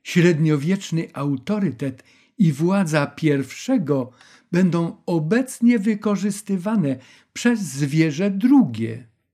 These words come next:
Zwierzę pierwsze nadal jest na piedestale, chociaż już nie realizuje własnych celów samo,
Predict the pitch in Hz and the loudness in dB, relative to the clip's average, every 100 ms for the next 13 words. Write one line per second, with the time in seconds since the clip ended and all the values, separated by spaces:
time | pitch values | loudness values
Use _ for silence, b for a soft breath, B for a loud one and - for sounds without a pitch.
0 | _ _ _ _ _ _ _ _ 123 135 | _ _ _ _ _ _ _ _ -4 0
1 | 143 135 131 165 156 - 135 127 b b | 2 0 0 -2 -2 -6 -10 -10 b b
2 | b - 135 143 151 165 185 185 185 165 | b -6 0 2 2 2 0 0 -2 -2
3 | 185 185 185 180 185 - - 127 127 147 | -4 -4 -4 -4 -4 -6 -8 -8 -6 -8
4 | 185 _ _ _ _ _ _ _ 202 226 | -10 _ _ _ _ _ _ _ 2 2
5 | 185 190 208 196 - _ 196 208 254 285 | 4 4 4 0 -10 _ 2 8 8 6
6 | 269 247 220 208 196 208 185 170 160 180 | 2 2 2 2 2 0 0 0 0 -2
7 | - 165 143 - 170 160 156 156 _ _ | -4 -6 -6 -6 -2 0 0 -4 _ _
8 | _ _ _ _ _ _ - 160 131 127 | _ _ _ _ _ _ -6 -2 -2 0
9 | 131 104 110 | -2 -4 -10